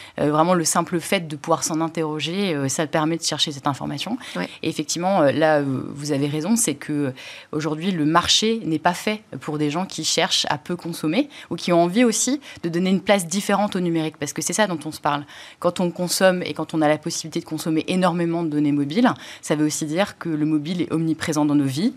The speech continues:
Speaker 1: on va y faire absolument tout. Et ça pose aussi la question du temps passé,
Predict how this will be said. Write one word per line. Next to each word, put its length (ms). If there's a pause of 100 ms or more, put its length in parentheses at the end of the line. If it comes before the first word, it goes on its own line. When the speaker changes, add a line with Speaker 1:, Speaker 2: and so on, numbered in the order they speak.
Speaker 1:
on 80
va 120
y 100
faire 360
absolument 400
tout. 240 (420)
Et 120
ça 160
pose 240
aussi 160
la 100
question 360
du 120
temps 140
passé, 400